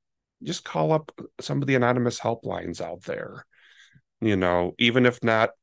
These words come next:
like, a suicide one, there's plenty of just ones that you can talk to about, "Hey, I'm feeling depressed. Hey, I'm doing this," you know,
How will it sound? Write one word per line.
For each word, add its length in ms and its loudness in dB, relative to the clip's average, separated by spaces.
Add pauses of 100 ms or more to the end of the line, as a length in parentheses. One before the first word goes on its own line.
(100)
like, 240 0
a 60 -6
suicide 500 -4
one, 180 -10
there's 200 -4
plenty 320 0
of 100 0
just 220 -4
ones 400 0
that 100 -2
you 60 -6
can 140 0
talk 300 -4
to 140 -2
about, 380 -2
"Hey, 180 2
I'm 120 -2
feeling 280 -2
depressed. 580 -8
Hey, 180 -2
I'm 120 -2
doing 320 -6
this," 460 -10
you 100 -4
know, 400 -6